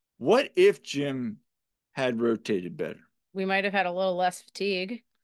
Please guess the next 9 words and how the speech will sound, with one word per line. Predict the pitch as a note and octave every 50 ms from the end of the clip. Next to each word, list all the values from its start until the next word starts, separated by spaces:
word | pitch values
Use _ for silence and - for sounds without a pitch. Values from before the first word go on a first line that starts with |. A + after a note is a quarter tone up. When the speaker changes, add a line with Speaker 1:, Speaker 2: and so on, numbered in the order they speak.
| _ - - _ _ _ _
Speaker 1:
That's | C#3+ E3+ G3 F#3 - -
definite. | - G#2+ - - C#3 C#3 - - G#3+ F#3+ D#4+ D#4 C#4 -
Speaker 2:
<laughs> |
Speaker 1:
I | D4+ D4+ D3+ F#3
think | A3 - C4 C4+ B3+
if | A#3 E3 E3
we | F#3 G#3+ A3+
rotate | G3 D#3+ D#3 D#3+ F3 F#3 F#3 F#3 - F3+ E3 D3 A2 _ _
better, | - B2+ A#2+ A#2 A2 A2 G#2+ G#2+ G#2+